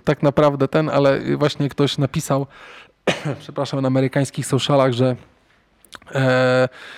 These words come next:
no, y, taka mała podpowiedź i tak dalej. Posłuchajcie, to jest, y, okrutnie zła,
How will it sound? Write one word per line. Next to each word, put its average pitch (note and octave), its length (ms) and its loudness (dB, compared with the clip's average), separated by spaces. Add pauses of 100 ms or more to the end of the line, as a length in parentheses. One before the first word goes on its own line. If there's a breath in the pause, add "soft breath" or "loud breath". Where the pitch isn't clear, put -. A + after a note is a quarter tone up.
(760 loud breath)
no, C#3+ 340 2
y, C#3+ 80 2
taka D3 260 0
mała C#3+ 300 4
podpowiedź D#3 760 0 (100)
i D3+ 40 -10
tak C3 180 -2
dalej. C#3+ 380 4
Posłuchajcie, C#3+ 640 -2
to C#3 120 -2
jest, C3+ 380 -4
y, C3 280 -2
okrutnie D3+ 580 2
zła, C3 460 2